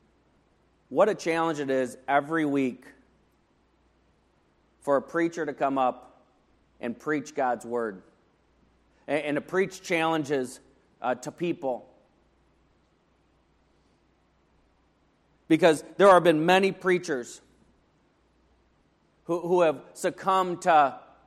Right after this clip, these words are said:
situations and who have, who have felt like they're on their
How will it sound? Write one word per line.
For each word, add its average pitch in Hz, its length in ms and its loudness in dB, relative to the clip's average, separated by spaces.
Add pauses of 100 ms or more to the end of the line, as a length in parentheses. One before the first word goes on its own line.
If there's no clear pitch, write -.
(1200)
situations 170 1040 0 (880)
and 160 140 -2
who 180 140 4
have, 156 140 2 (240)
who 175 120 4
have 156 180 4 (300)
felt 190 240 8
like 170 220 4
they're 165 200 4
on 156 140 2
their 147 260 0